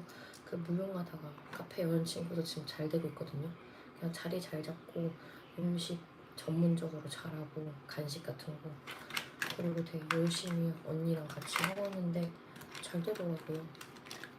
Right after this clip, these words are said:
뭔가 특별한 건 하나도 없는데 그냥 간식이 맛있고 친절하고 위치가 좋으니까는 기본적으로 많이 벌어요. 진짜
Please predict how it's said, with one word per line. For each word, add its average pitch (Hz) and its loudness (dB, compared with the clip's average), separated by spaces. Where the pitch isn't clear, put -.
뭔가 180 4
특별한 254 0
건 214 -2
하나도 208 -2
없는데 165 2
그냥 190 -4
간식이 175 2
맛있고 - -4
친절하고 190 -2
위치가 175 2
좋으니까는 165 2
기본적으로 175 0
많이 165 4
벌어요. 147 -2
진짜 196 -6